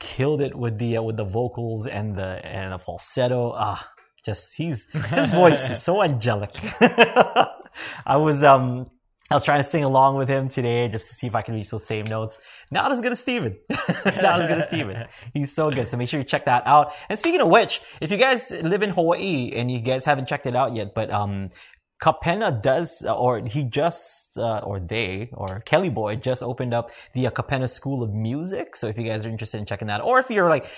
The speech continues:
coming down to Oahu for, like, you know, for a week or whatever, book yourself, like, a, uh, a class or, or a, a, a lesson with, uh, with, with Kelly Boy. He's, he teaches over, uh, on Oahu now. Check out the Kapena, uh, School of Music. That just opened up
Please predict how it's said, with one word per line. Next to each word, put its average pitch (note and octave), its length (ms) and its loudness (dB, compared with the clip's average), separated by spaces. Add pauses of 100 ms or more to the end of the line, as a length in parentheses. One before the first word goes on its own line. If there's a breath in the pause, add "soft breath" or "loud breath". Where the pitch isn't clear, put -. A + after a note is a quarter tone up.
(160 loud breath)
coming F3+ 220 0
down E3+ 240 4
to E3 140 -2
Oahu C3+ 500 0
for, C3 180 -4
like, A#2 220 -2
you A#2 100 -6
know, G#2 80 -4
for A2 160 -6
a G#2 60 -2
week C3+ 260 -4
or C3+ 60 -2
whatever, C3+ 320 -2
book B2 280 -6
yourself, C#3+ 460 -4
like, A#2+ 300 -4
a, A#2+ 240 0
uh, A2 200 -2 (480 loud breath)
a A2 460 -4 (420)
class C3 420 -4
or, A2+ 240 -4
or G#2+ 180 -6
a, G2 160 -4
a, G2 160 -8 (120)
a F#2+ 80 -4
lesson G#2+ 440 -4
with, G2 220 -6
uh, F#2 180 -6
with, F#2+ 140 -8
with F#2+ 180 -10
Kelly A2+ 240 -6
Boy. F#2 220 -8
He's, F#2+ 260 -8
he G#2+ 140 -6
teaches G#2+ 400 -8
over, G2 640 -6
uh, - 40 -8
on F#2 380 -6
Oahu G2 500 -4
now. - 240 -12
Check - 200 -10
out G2 100 -10
the - 80 -10
Kapena, A2 560 -6 (400 loud breath)
uh, F#2+ 220 -4
School A#2 420 -8
of G2 140 -8
Music. G2+ 500 -8
That G2+ 180 -4
just B2 140 -6
opened C3 260 -4
up A2+ 80 -6